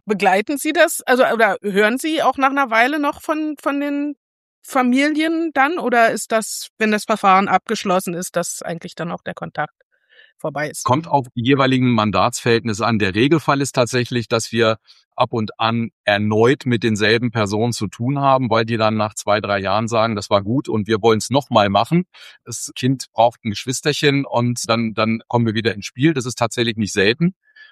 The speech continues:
Speaker 2: Und es gibt tatsächlich auch viele Fälle, die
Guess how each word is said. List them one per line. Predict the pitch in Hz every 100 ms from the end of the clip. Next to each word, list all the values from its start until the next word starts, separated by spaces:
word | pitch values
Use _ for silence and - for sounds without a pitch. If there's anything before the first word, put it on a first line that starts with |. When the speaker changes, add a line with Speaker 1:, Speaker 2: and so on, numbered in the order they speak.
| _
Speaker 2:
Und | 139 127
es | 117
gibt | 139 -
tatsächlich | 127 - 123 131 107 -
auch | 110
viele | - - - 139 147
Fälle, | - 127 139 139 - _ _ _
die | 127 104 123 127